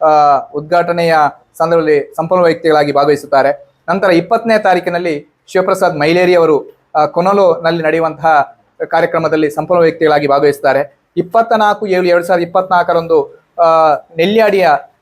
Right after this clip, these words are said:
ಸೈಂಟ್ ಜಾರ್ಜ್ ಪದವಿ ಕಾಲೇಜಿನ, ಆ, ನೆಲ್ಯಾಡಿ ಇಲ್ಲಿ ಮೇದಪ್ಪ ಗೌಡನವರು ಯೋಜನಾಧಿಕಾರಿ ಅವರು ಸಂಪನ್ಮೂಲ ವ್ಯಕ್ತಿಗಳಾಗಿ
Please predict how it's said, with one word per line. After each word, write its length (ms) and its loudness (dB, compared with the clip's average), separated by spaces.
ಸೈಂಟ್ 340 -2
ಜಾರ್ಜ್ 280 0
ಪದವಿ 300 0
ಕಾಲೇಜಿನ, 360 0
ಆ, 580 -2
ನೆಲ್ಯಾಡಿ 400 0
ಇಲ್ಲಿ 680 -2
ಮೇದಪ್ಪ 340 0
ಗೌಡನವರು 600 0
ಯೋಜನಾಧಿಕಾರಿ 640 0
ಅವರು 160 -2
ಸಂಪನ್ಮೂಲ 340 -4
ವ್ಯಕ್ತಿಗಳಾಗಿ 600 -2